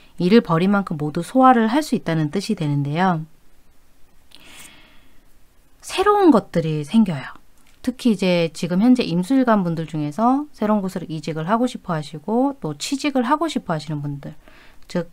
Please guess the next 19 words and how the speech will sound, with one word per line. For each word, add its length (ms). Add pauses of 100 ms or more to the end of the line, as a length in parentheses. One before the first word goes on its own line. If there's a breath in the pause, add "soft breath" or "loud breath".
일할 360
곳이 280
생기는 520
날이 280
된다는 500
얘기가 360
됩니다. 500 (100)
합격 380
소식, 580 (720 soft breath)
또 420 (160)
새로운 460
출근, 380 (640)
이런 280
것들이 560 (180)
생길 260
수가 280
있어요. 400 (920 soft breath)
그리고 220
친구라던가 1000